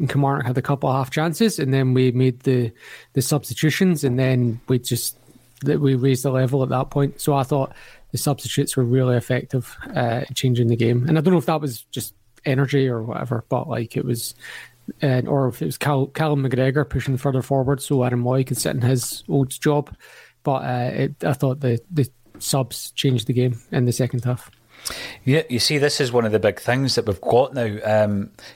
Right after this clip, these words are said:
Speaker 2: we, we did have it, I think, uh, to a lesser degree after the January transfer window last season, Lawrence, but we really do have, um, you know, an embarrassment of riches on the bench. And I think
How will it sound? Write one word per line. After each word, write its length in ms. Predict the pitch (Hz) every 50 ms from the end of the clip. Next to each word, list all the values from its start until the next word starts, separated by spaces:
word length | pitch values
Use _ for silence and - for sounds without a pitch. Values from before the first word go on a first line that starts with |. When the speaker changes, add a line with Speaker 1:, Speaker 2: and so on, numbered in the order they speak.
| _
Speaker 2:
we, 300 | - 131 113 110 131 147
we 160 | 139 131 135 127
did 240 | - 156 156 -
have 300 | - - - 131 139 135
it, 100 | 139 117
I 60 | 104 104
think, 580 | - - 143 139 135 113 - - - - _ _
uh, 220 | 127 117 113 113 107
to 220 | - - - 123
a 20 | 104
lesser 340 | 113 127 135 - - 131
degree 320 | 110 117 104 - 120 123 120
after 260 | 120 110 - - 110
the 60 | 104
January 340 | 95 - 117 117 117 110 107
transfer 400 | - - 120 120 123 - - 117
window 240 | 107 113 110 107 101
last 260 | 98 104 104 104 -
season, 280 | - 135 127 135 131 120
Lawrence, 320 | 113 113 107 101 95 -
but 280 | - - 120 117 - - - - - - - -
we 80 | 123
really 320 | 120 113 135 151 135 127 113
do 220 | 120 127 123 110
have, 480 | 104 123 113 113 110 107 98 - - - - - - - - -
um, 420 | 113 110 107 107 107 107 110 113 - - _ _ _
you 160 | - 123 120
know, 120 | 113 113 110
an 100 | 104 110
embarrassment 580 | 110 104 101 127 127 135 131 - - 135 101
of 80 | 104 104
riches 300 | 113 110 - 120 104 107
on 100 | 107 104
the 80 | 98 90
bench. 640 | 87 - - 131 135 127 113 - - - - - - - - -
And 120 | - 110
I 40 | 113
think 340 | - - 151 156 156 127 -